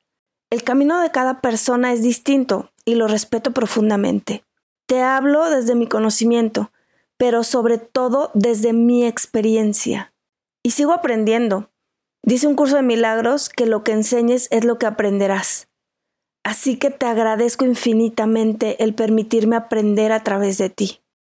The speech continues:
Y lo primero que te voy a recomendar es que no creas nada de lo que yo te diga. <laughs> Como dice una de mis maestras, María José Flaqué, cuestiónalo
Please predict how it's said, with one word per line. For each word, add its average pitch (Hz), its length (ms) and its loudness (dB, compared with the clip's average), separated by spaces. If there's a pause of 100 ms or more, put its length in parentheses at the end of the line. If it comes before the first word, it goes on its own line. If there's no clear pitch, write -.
(140)
Y 247 120 0
lo 277 120 2
primero 285 340 0
que - 80 0
te 277 100 -2
voy 254 100 2
a 262 80 0
recomendar 214 720 -2 (340)
es 220 140 -6
que 269 140 0
no 254 260 0
creas 233 400 0
nada 233 540 0
de 254 120 0
lo 208 140 0
que 190 180 0
yo 202 140 0
te 214 160 -2
diga. 202 320 0 (640)
<laughs> - 520 -10
Como 247 200 2
dice 247 260 2
una 269 160 0
de 262 80 0
mis 233 160 2
maestras, 220 600 0
María 208 240 0
José 214 220 0
Flaqué, 226 500 -2 (460)
cuestiónalo 285 1120 0